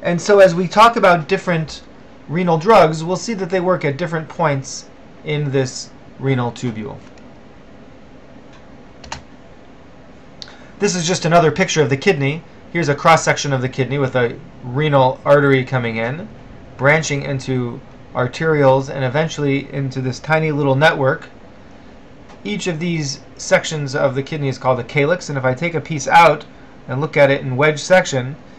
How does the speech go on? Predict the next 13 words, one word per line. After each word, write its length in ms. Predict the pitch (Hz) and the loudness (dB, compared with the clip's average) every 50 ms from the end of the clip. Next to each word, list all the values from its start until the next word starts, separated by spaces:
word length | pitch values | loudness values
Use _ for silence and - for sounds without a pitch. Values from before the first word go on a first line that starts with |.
| - - - - - | -20 -20 -20 -12 -6
here 140 | 202 196 190 | -4 -2 -2
you 160 | 180 170 143 | -2 -2 -4
can 160 | 156 151 139 | -4 -4 -4
see 320 | 131 - 160 151 147 147 139 | -6 -4 -2 -2 0 0 -2
the 420 | 127 131 127 123 123 120 113 - - - - - - - | 0 0 -2 0 -2 -4 -6 -8 -14 -20 -20 -20 -8 -4
arterial 500 | 123 127 123 - - 160 156 151 139 131 | -4 -4 -4 -4 -6 -2 0 2 0 0
blood 300 | 123 127 131 131 127 - | 2 4 2 2 2 0
coming 300 | - 127 117 117 110 117 | -4 -6 -4 -4 -2 -2
in, 300 | 131 147 175 202 254 262 - - - - - - - - - - - - - - - - | 0 0 -2 -4 -8 -12 -16 -20 -20 -20 -20 -20 -20 -20 -20 -20 -20 -20 -20 -18 -12 -8
making 540 | 120 127 147 160 151 - 151 139 135 139 | -4 -2 -2 -2 -2 -2 -2 -2 0 -2
a 400 | 147 151 147 143 131 127 127 127 | -4 -4 -4 -2 -2 -2 -2 -2
little 260 | 127 139 139 135 135 131 | 0 0 0 0 -2 -2
glomerulus. 880 | 120 120 117 117 127 131 139 143 156 170 208 226 - - - - - | -2 -4 -2 2 4 4 4 6 4 4 4 2 0 -6 -12 -16 -18